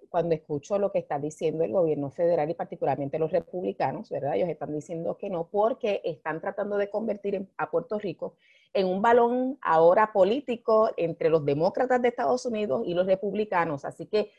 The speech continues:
eh, decir que, por ejemplo, en los próximos cuatro años esto, eh, es viable,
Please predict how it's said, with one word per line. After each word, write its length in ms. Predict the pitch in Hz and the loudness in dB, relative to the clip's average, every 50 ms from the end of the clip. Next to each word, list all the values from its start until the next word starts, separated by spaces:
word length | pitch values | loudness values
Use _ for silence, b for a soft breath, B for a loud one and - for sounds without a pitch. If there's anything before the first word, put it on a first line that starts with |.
| B B B B B - | B B B B B -2
eh, 280 | - 160 165 160 147 151 | 0 2 4 4 2 2
decir 380 | 160 170 170 170 - 208 202 - | 4 2 2 2 0 -4 -4 -2
que, 100 | 254 254 | -2 0
por 140 | - - | 0 0
ejemplo, 280 | 220 220 226 214 220 220 | 0 0 0 -2 -2 -2
en 60 | 196 | 0
los 100 | 180 170 | 0 0
próximos 460 | - 175 156 147 - 220 208 208 214 | 0 0 -2 -2 -2 -6 -4 -4 -2
cuatro 380 | - - 208 202 208 202 190 185 | 0 0 0 2 2 2 4 4
años 520 | 185 185 190 202 190 165 151 156 160 - - | 4 2 0 -2 -2 -4 -4 -6 -8 -8 -4
esto, 720 | - 156 156 151 - _ - 185 185 185 185 180 175 170 b b b b b | -2 -2 -2 -2 -4 _ 0 2 4 6 6 4 4 2 b b b b b
eh, 560 | - 156 156 147 151 151 - - - - _ - | -2 0 0 0 0 0 -2 -2 -4 -6 _ 2
es 200 | - 170 160 156 | 2 2 2 2
viable, 680 | - 208 202 196 196 196 196 196 160 147 143 147 147 | 0 2 4 6 6 4 4 4 2 2 0 -2 -4